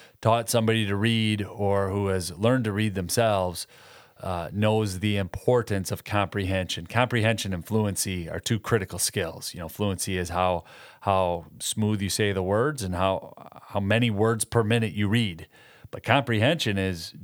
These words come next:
do you understand the words that you just read? And how we define comprehension for us as a language skill,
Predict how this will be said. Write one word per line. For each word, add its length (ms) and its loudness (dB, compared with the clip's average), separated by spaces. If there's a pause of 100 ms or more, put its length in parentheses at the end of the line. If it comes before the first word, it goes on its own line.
(520)
do 120 2
you 280 2
understand 640 2
the 60 0
words 460 0
that 180 -2
you 180 -4
just 340 -4
read? 440 -10 (600)
And 140 -4
how 160 2
we 260 0
define 520 2
comprehension 1000 -2
for 240 0
us 320 2
as 140 -2
a 80 -2
language 640 0
skill, 520 -6